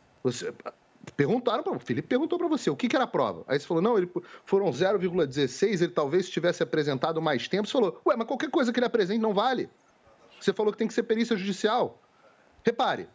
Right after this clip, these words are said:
vo-, é, é um, é uma contradição constante, porque o Alexandre de Moraes pediu pra apresentar provas. Aí eu pergunto, que provas? Aí você fala, não, as provas, é, é, é, bem, não sei que provas.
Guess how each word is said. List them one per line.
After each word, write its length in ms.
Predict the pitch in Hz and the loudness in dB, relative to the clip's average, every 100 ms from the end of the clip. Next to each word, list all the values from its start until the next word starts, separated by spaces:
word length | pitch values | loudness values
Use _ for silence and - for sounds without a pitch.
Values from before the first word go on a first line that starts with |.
| _ _ _ - | _ _ _ -2
vo-, 180 | 196 214 | -2 0
é, 180 | - - | -2 0
é 40 | |
um, 120 | 214 247 | 0 0
é 40 | |
uma 140 | 196 254 | 0 0
contradição 580 | 254 - 220 170 - 247 | 0 0 -2 -2 -4 -2
constante, 580 | 294 240 226 247 160 - - | -2 0 0 0 -2 -10 -12
porque 180 | - - | -4 2
o 60 | 240 | 4
Alexandre 300 | 220 - 277 | 2 2 2
de 60 | |
Moraes 260 | 262 220 262 | 2 2 2
pediu 260 | 285 196 294 | 0 0 0
pra 100 | 285 | 0
apresentar 400 | 202 175 170 151 | -2 -2 -2 -2
provas. 420 | 123 90 80 - _ _ _ _ - | -2 -2 -6 -16 _ _ _ _ -2
Aí 120 | 196 | 0
eu 80 | 254 | 2
pergunto, 320 | 269 208 - | 0 0 -2
que 80 | 294 | 0
provas? 480 | 262 175 98 92 - | 0 0 -2 -6 -6
Aí 80 | |
você 80 | 143 | -4
fala, 220 | - 127 | -2 0
não, 180 | 175 139 120 | 0 -2 -2
as 180 | 143 | -4
provas, 500 | - 160 180 220 233 - _ _ _ _ | -2 0 0 0 -4 -8 _ _ _ _
é, 40 | 214 | 0
é, 800 | 190 185 185 196 175 170 180 170 | 2 2 0 2 0 0 0 2
é, 40 | |
bem, 260 | 143 170 160 | 2 0 0
não 120 | 202 | -2
sei 160 | - 208 | -2 -2
que 100 | 262 | -2
provas. 460 | 208 165 113 - | 0 0 -2 -8